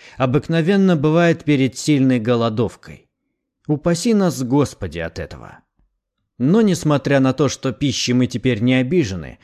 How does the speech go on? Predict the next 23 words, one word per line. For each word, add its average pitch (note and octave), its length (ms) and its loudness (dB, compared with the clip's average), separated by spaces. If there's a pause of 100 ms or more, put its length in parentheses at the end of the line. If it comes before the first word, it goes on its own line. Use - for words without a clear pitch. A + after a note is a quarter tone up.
(200)
как C#3+ 260 -2
это C3+ 180 -2
видно B2 300 0
из A#2 100 -2
указанных A2 560 -4
порций, - 540 -12 (260)
вчера F#3 420 0
была G3 240 2
обнаружена C3+ 760 0
пропажа D#3 520 -2
семи C3 440 0
фунтов G#2 480 -6
сухарей. F2 640 -8 (680)
Заметить C3+ 680 0
такую C#3 320 2
пропажу D#3 480 2
у - 20 2
нас D3+ 240 2
нетрудно, E2 640 -4 (340)
так C3 240 0
как C3 200 -2
все C3+ 320 0
сухари C3+ 580 0